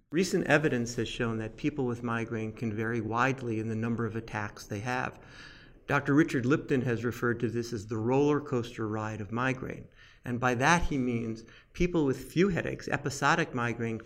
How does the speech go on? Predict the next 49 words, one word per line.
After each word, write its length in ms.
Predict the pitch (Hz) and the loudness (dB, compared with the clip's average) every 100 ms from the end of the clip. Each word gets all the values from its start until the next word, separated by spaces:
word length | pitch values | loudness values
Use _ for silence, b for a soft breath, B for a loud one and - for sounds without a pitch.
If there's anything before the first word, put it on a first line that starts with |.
| - | -10
can 240 | - 143 | -2 0
at 180 | 135 135 | 0 -4
times 380 | 131 123 123 120 | -6 -2 -4 -4
have 220 | 117 107 | -6 -2
months 340 | 117 120 117 | -2 -2 -4
where 100 | 120 | -2
their 160 | 113 113 | -2 -2
headaches 380 | 120 117 117 - | -2 -4 -4 -8
exceed 480 | - - 170 175 - | -8 -4 0 0 0
fifteen 640 | 131 - - 120 110 - B B B - | -6 -6 -4 -4 -4 -10 B B B -8
days 260 | 120 110 - | -4 -4 -4
per 140 | 120 | -6
month 340 | 110 113 110 | -4 -4 -6
before 240 | 127 - 135 | -10 -4 0
they 200 | 120 123 | 0 -2
enter 580 | - 131 131 120 - B B _ | 0 -2 0 -4 -4 B B _
chronic 440 | - 131 143 131 | -4 2 4 4
migraine, 500 | 113 101 101 101 104 107 - | -2 -6 -6 -6 -8 -10 -10
which 260 | 107 107 - | -8 -8 -6
would 120 | 92 | -6
have 300 | - 117 - | -4 -8 -8
to 60 | 113 | -6
be 140 | 113 | -6
fifteen 420 | - 131 131 131 | -4 -6 -4 -4
or 40 | 110 | -4
more 180 | 107 107 | -4 -4
days 220 | 110 104 | -4 -4
a 60 | |
month 260 | 107 110 - | -6 -6 -8
for, 120 | 107 101 - | -12 -12 -14
for 140 | - | -8
more 220 | 107 107 | -6 -6
than 140 | 104 107 | -6 -8
three 240 | - 113 | -6 -6
months. 420 | 113 139 135 - B B B B B B B - _ _ _ _ - | -2 -4 -4 -12 B B B B B B B -20 _ _ _ _ 4
Also, 480 | 165 196 151 135 | 6 6 0 0
he's 400 | 120 139 131 127 | -2 0 0 0
shown 300 | - 143 123 | -2 0 2
us 180 | 127 127 | 0 -4
that 220 | 131 110 | -6 -6
people 260 | - 135 123 | -6 -4 -2
with 160 | 120 120 | -2 -4
chronic 480 | - 160 220 214 | -2 0 0 0
migraine 460 | 123 117 113 120 117 | 0 0 0 -2 -2
can 240 | - 120 | -2 0
dip 240 | 104 135 - | 2 -2 0
down 260 | 123 127 120 | 0 0 -2
to 120 | 117 | -8
fewer 560 | - 180 214 135 - | -4 0 2 2 -2